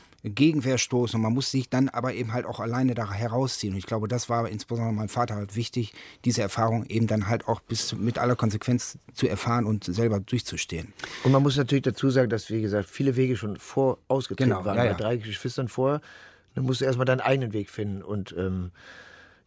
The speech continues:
Speaker 2: was
Speaker 1: Also
Speaker 2: ich dann so ein bisschen tatsächlich auch als gemein empfand, ich habe halt noch Ärger gekriegt, wenn ich zu spät nach Hause kam und der Letzte dann nicht mehr.
Speaker 1: Ja, also ich hatte
Speaker 2: Ne,
Speaker 1: vermutlich
Speaker 2: so.
Speaker 1: am wenigsten Ge-,
Speaker 2: Ja.
Speaker 1: äh, ja,
Speaker 2: Und die
Speaker 1: also
Speaker 2: waren eben
Speaker 1: Gegenwind,
Speaker 2: einiges auch
Speaker 1: ja.
Speaker 2: von mir gewohnt,
Speaker 1: Ja.
Speaker 2: deswegen war, äh, danach natürlich, ähm, <laughs> das Feld be-, beackert.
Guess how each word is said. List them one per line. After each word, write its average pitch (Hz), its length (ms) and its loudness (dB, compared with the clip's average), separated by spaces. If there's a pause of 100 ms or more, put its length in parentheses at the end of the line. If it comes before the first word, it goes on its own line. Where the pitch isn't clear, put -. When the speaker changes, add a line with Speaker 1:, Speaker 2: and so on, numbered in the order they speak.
(280)
Speaker 2:
was 107 120 0
Speaker 1:
Also 110 100 2
Speaker 2:
ich 120 80 -2
dann 123 160 4
so 120 80 4
ein - 20 4
bisschen 120 220 2
tatsächlich 120 400 4
auch 110 100 4
als 110 160 0
gemein 117 360 2
empfand, 139 400 0
ich 113 160 -4
habe 98 140 -4
halt 104 60 0
noch 95 140 -2
Ärger 131 320 0
gekriegt, 127 320 -4
wenn 131 120 2
ich 120 40 -6
zu - 80 -4
spät 123 240 0
nach 117 80 0
Hause 117 220 0
kam 113 160 0
und 110 100 -2
der 113 60 2
Letzte 113 260 0
dann 110 160 0
nicht 98 160 -4
mehr. 82 140 -6
Speaker 1:
Ja, 113 200 2
also 101 140 0
ich 110 80 2
hatte 139 140 2
Speaker 2:
Ne, 120 40 -2
Speaker 1:
vermutlich 139 320 4
Speaker 2:
so. 131 40 4
Speaker 1:
am 120 100 0
wenigsten 127 460 2
Ge-, 147 80 -2
Speaker 2:
Ja. 120 60 -2
Speaker 1:
äh, 107 440 -6
ja, 107 300 -2
Speaker 2:
Und 117 80 -2
die 110 60 0
Speaker 1:
also 101 40 -4
Speaker 2:
waren 131 140 2
eben 135 140 -2
Speaker 1:
Gegenwind, 127 120 2
Speaker 2:
einiges 131 300 2
auch 135 100 0
Speaker 1:
ja. - 80 -2
Speaker 2:
von 135 80 -4
mir 139 160 2
gewohnt, 131 300 2
Speaker 1:
Ja. 147 100 -2
Speaker 2:
deswegen 127 300 -4
war, 117 260 0 (380)
äh, 110 320 -2
danach 117 360 -4
natürlich, 110 540 -6
ähm, 92 300 -6 (960)
<laughs> - 380 -6
das - 160 -2
Feld - 440 2
be-, 95 380 2
beackert. - 600 0